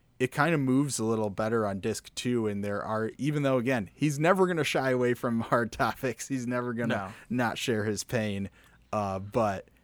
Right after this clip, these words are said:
Speaker 1: I feel like it does, it's a little catchier. Silent Hill, uh, have you, do you know that one? That's the
Speaker 2: Yeah.
Speaker 1: ooh, <laughs>
Speaker 2: Mm-hmm.
Speaker 1: the little ooh sound he does. And again, I love just,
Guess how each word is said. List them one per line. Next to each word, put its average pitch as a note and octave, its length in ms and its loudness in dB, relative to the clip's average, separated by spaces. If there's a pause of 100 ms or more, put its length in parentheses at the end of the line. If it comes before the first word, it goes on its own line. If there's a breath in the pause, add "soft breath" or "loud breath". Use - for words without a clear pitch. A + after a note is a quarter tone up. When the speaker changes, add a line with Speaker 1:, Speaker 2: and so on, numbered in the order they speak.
(300)
Speaker 1:
I - 80 2
feel D#3+ 200 6
like D3 140 6
it C#3 120 -2
does, C3+ 280 0
it's C#3 140 -4
a D3+ 40 0
little D3+ 140 4
catchier. A2+ 520 -4 (100)
Silent C#3+ 480 -4
Hill, C3+ 340 0 (840 soft breath)
uh, G#2 400 -4 (240)
have C3 160 -4
you, C3+ 220 2
do B2 140 -2
you C3 100 4
know C3+ 140 2
that B2+ 200 0
one? C#3 200 -2
That's B2 260 -2
the A2+ 240 -2
Speaker 2:
Yeah. E3 160 4 (640 soft breath)
Speaker 1:
ooh, G#3+ 480 4 (100)
<laughs> - 120 -4
Speaker 2:
Mm-hmm. E3 360 2
Speaker 1:
the G#3 80 6
little G3+ 280 6
ooh G3 180 4
sound C#3 400 0
he B2+ 80 2
does. A#2+ 360 -2 (300 loud breath)
And E3+ 140 0
again, F3+ 380 0
I E3+ 140 4
love F3 380 2 (360 soft breath)
just, - 200 2